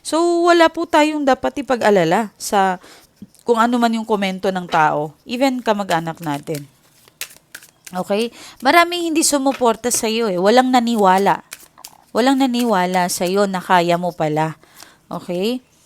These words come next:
Ayan, no? Ayan. Pero look at you. Tingnan mo ngayon kung sino ka. 'Di ba? Isa ka matatag,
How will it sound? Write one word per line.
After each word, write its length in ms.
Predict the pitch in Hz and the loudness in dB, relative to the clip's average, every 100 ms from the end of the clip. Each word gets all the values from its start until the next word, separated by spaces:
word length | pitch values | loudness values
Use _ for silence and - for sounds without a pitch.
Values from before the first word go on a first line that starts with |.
| _ _ _ | _ _ _
Ayan, 320 | 226 262 262 | -6 -2 -2
no? 300 | 202 196 226 226 _ _ _ _ _ _ _ _ _ _ | -4 -6 -8 -12 _ _ _ _ _ _ _ _ _ _
Ayan. 480 | 185 170 160 151 151 - 180 - | -12 -8 -6 -8 -12 -18 -20 -6
Pero 260 | 190 202 254 | -2 0 2
look 240 | 254 247 | 0 -2
at 160 | 277 269 294 | -4 -6 -6
you. 180 | 294 | -6
Tingnan 300 | 240 233 247 | -6 -4 -2
mo 120 | 247 262 | 0 0
ngayon 260 | 262 254 220 | 0 -2 -4
kung 140 | 214 | -8
sino 260 | - 220 214 | -6 -6 -6
ka. 240 | - 196 - _ _ - | -6 -8 -10 _ _ -10
'Di 80 | 196 | -4
ba? 300 | 190 202 214 _ _ | -2 -4 -6 _ _
Isa 180 | - - | -8 -2
ka 160 | 190 196 | 0 0
matatag, 720 | 190 185 180 185 196 233 | 0 -6 -2 2 4 4